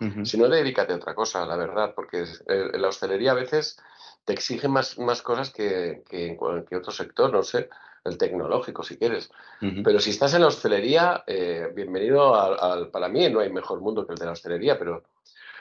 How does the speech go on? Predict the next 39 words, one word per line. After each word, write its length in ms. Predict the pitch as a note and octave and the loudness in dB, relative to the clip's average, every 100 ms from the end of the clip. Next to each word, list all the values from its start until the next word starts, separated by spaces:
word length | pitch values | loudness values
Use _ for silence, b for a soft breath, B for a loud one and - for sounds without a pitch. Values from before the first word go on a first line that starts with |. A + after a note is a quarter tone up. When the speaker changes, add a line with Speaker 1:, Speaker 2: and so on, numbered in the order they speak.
| - | 2
Speaker 2:
<clears throat> 260 | G3+ E3+ C3 | 6 6 6
yo 80 | D3 | 6
veo 120 | D#3+ | 6
a 20 | |
veces 220 | E3+ E3+ | 6 4
camareros 440 | - A#2+ A#2 D#3 - | 2 2 2 0 -2
que 100 | A2 | -10
se 100 | A2 | -8
equivocan 400 | G2+ G#2+ G#2+ F#2+ | -4 -2 -2 -2
de, 220 | E2+ - | -6 -6
de 140 | F2+ | -10
sector 380 | - F#2+ A#2 A2+ | -8 -4 -2 -2
porque 200 | G2 G2 | -4 -8
dices, 280 | F#2+ F#2 G2 | -10 -10 -12
"Chaval, 280 | - G2 B2 | -6 -4 -4
tú 80 | A#2 | -2
ya 100 | D#3 | -2
sabes 160 | D#3 G#2 | -2 -6
dónde 180 | F2+ - | -8 -12
estás". 320 | - E2+ - B B B B - | -14 -14 -14 B B B B -4
O 40 | |
sea, 200 | G#2 F#2 | 2 2
a 40 | |
veces 360 | A2 C3 D3+ - | 2 0 -2 -2
yo 100 | A2+ | 0
ya 100 | C#3 | 0
sé 140 | G#2+ G#2+ | 0 -4
que 80 | |
es 60 | F2 | -4
duro, 200 | G2 F2 | -4 -6
pues, 240 | E2+ E2+ - | -8 -12 -16
pues 220 | F2+ E2+ F#2+ | -16 -10 -2
nadie 260 | B2 C#3 | 0 0
dijo 240 | A2 - F#2 | -2 -4 -4
que 100 | F2+ | -2
iba 120 | F2 | -2
a 20 | |
ser 200 | F2 - | -4 -2
fácil. 380 | G#2+ A#2 G2 | -2 -2 -8